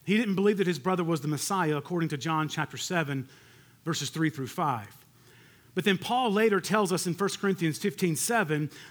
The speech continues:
that James was a witness to the resurrection of Jesus, his brother. He saw him come back from death on the cross, and he believed him. It changed everything for James. And then in Acts chapter fifteen and Acts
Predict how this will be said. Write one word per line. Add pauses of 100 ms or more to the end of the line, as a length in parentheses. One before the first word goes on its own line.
that
James
was
a
witness
to
the
resurrection
of
Jesus,
his
brother. (560)
He
saw
him
come
back
from
death
on
the
cross, (580)
and
he
believed
him.
It
changed
everything (320)
for
James. (1080)
And
then
in
Acts
chapter
fifteen
and
Acts